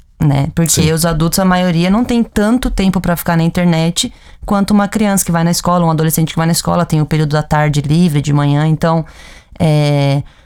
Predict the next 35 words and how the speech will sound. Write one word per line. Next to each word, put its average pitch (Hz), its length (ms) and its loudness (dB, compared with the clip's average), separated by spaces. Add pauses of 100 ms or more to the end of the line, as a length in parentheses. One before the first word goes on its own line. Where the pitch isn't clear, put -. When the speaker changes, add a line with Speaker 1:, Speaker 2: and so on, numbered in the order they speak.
(320)
Speaker 1:
as 170 160 0
pessoas 185 320 0
não 196 140 2
enxergam 226 480 0
isso, 170 280 0
que 170 360 -2
muitos 190 400 2
consumidores 208 760 0
do 170 100 -2
que - 100 -4
eles 170 220 0
tão 160 400 -2 (100)
produzindo 156 640 0
são 190 240 0
crianças, 226 480 -2
são 196 160 0
adolescentes, 196 760 0
e 175 160 2 (320)
eles 185 220 2
se - 120 0
baseiam 208 440 2
sim 233 260 2
no 180 120 2
que 175 80 0
eles 160 180 2
veem 151 160 2
na 147 80 2
internet, 151 560 0
no 156 80 2
que 165 100 -2
eles 151 200 0
veem 160 160 2
na 151 80 0
televisão, 143 680 0
né? 147 240 0